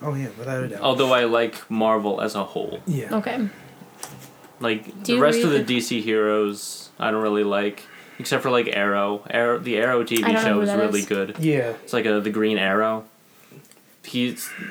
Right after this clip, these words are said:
Speaker 2: it's, the show is really cool. The,
Speaker 3: Mm-hmm.
Speaker 2: it's really well done. It's like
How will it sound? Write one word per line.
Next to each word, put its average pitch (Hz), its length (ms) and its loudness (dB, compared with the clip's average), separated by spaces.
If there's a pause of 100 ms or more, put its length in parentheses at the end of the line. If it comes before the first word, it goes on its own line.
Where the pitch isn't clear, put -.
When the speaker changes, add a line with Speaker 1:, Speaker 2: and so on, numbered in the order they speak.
(320)
Speaker 2:
it's, 139 200 -8
the 135 200 -2
show 156 300 4
is 117 120 0
really 107 400 2
cool. 104 380 -2
The, 110 120 -2
Speaker 3:
Mm-hmm. 165 360 0
Speaker 2:
it's 139 140 -6
really 123 220 0
well 107 240 0
done. 107 160 -2
It's 110 120 -4
like 143 280 -2